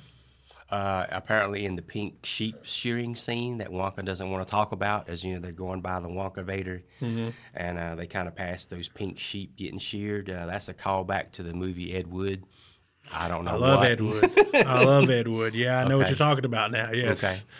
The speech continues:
Speaker 2: You have to be double jointed and Hungarian,
Speaker 1: <laughs>
Speaker 2: Todd. I know you don't get that reference, but
Speaker 1: We
Speaker 2: Ed
Speaker 1: actually get a
Speaker 2: Wood.
Speaker 1: Batman reference in this movie.
Speaker 2: Smilex?
Speaker 1: Yes.
Speaker 2: Yes.
Speaker 1: <laughs>
Speaker 2: I have that in mind. Yes.
Speaker 1: Okay.
Speaker 2: Uh, let me find it here.
Speaker 1: You go
Speaker 2: Charlie's
Speaker 1: ahead.
Speaker 2: father works at a toothpaste factory, as we mentioned,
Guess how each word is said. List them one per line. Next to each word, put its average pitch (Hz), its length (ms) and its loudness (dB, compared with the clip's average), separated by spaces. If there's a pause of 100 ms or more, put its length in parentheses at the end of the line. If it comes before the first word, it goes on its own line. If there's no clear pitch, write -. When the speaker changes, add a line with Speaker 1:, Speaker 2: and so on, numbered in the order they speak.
(420)
Speaker 2:
You 107 120 -4
have 117 160 -2
to 117 80 -2
be 117 100 2
double 156 320 6
jointed 151 500 6
and 110 160 0
Hungarian, 147 760 10
Speaker 1:
<laughs> - 60 6
Speaker 2:
Todd. 117 440 4
I 120 60 -2
know 127 80 2
you 131 100 4
don't 123 160 2
get 131 160 2
that 120 160 2
reference, 127 480 2
but - 220 -10 (200)
Speaker 1:
We 101 80 -2
Speaker 2:
Ed 110 60 4
Speaker 1:
actually 143 200 0
get 170 80 0
a - 20 2
Speaker 2:
Wood. - 120 -2
Speaker 1:
Batman 175 460 0
reference 113 460 -2
in 98 80 -6
this 92 180 -8
movie. 87 240 -10 (160)
Speaker 2:
Smilex? 143 680 -2
Speaker 1:
Yes. 117 480 -4
Speaker 2:
Yes. 135 400 6
Speaker 1:
<laughs> 339 120 6
Speaker 2:
I 147 280 8
have 151 280 10
that 151 200 10
in 143 100 10
mind. 139 380 8
Yes. 117 240 6
Speaker 1:
Okay. 110 120 6 (200)
Speaker 2:
Uh, - 20 4
let 127 140 2
me 120 80 2
find 123 320 0
it 110 60 0
here. 110 140 0 (120)
Speaker 1:
You 104 100 -2
go 101 80 0
Speaker 2:
Charlie's 170 300 8
Speaker 1:
ahead. - 80 -2
Speaker 2:
father 175 260 6
works 151 240 4
at 135 80 4
a 123 60 0
toothpaste 151 580 2
factory, 139 380 2
as 117 100 2
we 117 100 4
mentioned, 156 460 6